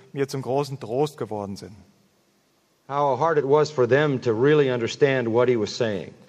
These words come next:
Speaker 1: Wie schwer war es für die Jünger zu verstehen, was der Herr sagte.
Speaker 2: And even he had a Judas.
Speaker 1: Und selbst unter ihm, unter seinen Jüngern, hatte er einen Judas.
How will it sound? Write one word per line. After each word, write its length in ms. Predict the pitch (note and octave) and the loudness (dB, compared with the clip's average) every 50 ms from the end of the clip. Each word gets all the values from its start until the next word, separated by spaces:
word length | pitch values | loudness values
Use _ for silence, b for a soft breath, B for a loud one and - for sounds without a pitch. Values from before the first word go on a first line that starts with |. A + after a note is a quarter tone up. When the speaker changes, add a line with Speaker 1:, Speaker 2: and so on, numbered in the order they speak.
| b b b b b | b b b b b
Speaker 1:
Wie 160 | b C#3+ D#3+ | b -10 -10
schwer 340 | D3+ - C#3+ D#3 E3 F3+ D#3+ C3+ | -8 -8 -6 -4 -2 -2 -2 0
war 200 | C3+ C3 C3 C3+ | 0 0 0 -2
es 100 | C3+ - | -4 -6
für 200 | - C#3+ C#3+ C3 | -8 -8 -6 -6
die 340 | C#3 C3+ C3 C3 C3 B2 | -6 -6 -6 -8 -8 -8
Jünger 400 | A#2 C3+ D#3 F3+ F3 D3 B2+ A2+ | -8 -6 -6 -4 -2 -4 -4 -4
zu 100 | - - | -8 -14
verstehen, 640 | A2+ - B2 A#2+ - - - C#3+ D3+ D#3 C#3+ B2+ A#2+ A#2+ | -16 -14 -12 -12 -12 -8 -8 -8 -6 -6 -8 -8 -8 -8
was 200 | A#2+ A2+ - - | -10 -10 -10 -12
der 80 | B2+ | -14
Herr 240 | A2+ A#2 B2+ C3 B2+ | -12 -8 -8 -8 -8
sagte. 480 | B2 A#2 G#2+ A2 A#2 B2+ - - - - - _ _ _ _ _ _ _ _ _ _ _ _ _ _ _ _ _ _ _ _ _ _ _ - | -8 -10 -12 -10 -10 -12 -14 -18 -20 -20 -20 _ _ _ _ _ _ _ _ _ _ _ _ _ _ _ _ _ _ _ _ _ _ _ -10
Speaker 2:
And 140 | A2+ A#2+ C3+ | -4 -2 0
even 180 | D3 C3+ B2+ | 0 0 0
he 220 | A#2 C#3+ D#3 C#3 C3+ | 2 2 2 4 2
had 120 | A#2+ G#2+ | 2 0
a 40 | G#2 | 0
Judas. 560 | F#2+ F#2+ A2+ B2 A#2+ G2+ E2 - - - - - _ _ b b b b b b b | -2 2 2 2 2 2 -2 -6 -8 -16 -18 -20 _ _ b b b b b b b
Speaker 1:
Und 160 | - A#2 A2+ | -16 -12 -8
selbst 320 | C#3 C3+ C#3 C3+ - - | -6 -6 -6 -6 -8 -12
unter 220 | D3 C#3+ C3+ C#3 B2+ | -10 -8 -6 -6 -6
ihm, 440 | B2 C3+ D3 D#3+ D3 C3+ A2 F#2+ F#2 - - | -6 -8 -8 -8 -10 -10 -12 -14 -18 -20 -18
unter 180 | - B2 B2+ A#2 | -16 -12 -10 -8
seinen 320 | - B2+ B2 C3+ C3+ C3+ | -6 -4 -4 -4 -6 -6
Jüngern, 400 | A#2+ C3+ D3 D3 B2 A2+ A2+ A2+ - b b b b b b | -6 -6 -4 -4 -6 -8 -8 -12 -16 b b b b b b
hatte 200 | B2 A#2 - B2 | -12 -10 -8 -8
er 220 | A#2+ A2+ A2 A#2 | -8 -8 -8 -8
einen 220 | A2 G#2 A2 A#2 A2+ | -10 -10 -12 -14 -12
Judas. 540 | G#2+ A2+ A#2+ A#2 F#2+ E2+ - - - - | -12 -12 -12 -12 -14 -16 -18 -20 -20 -20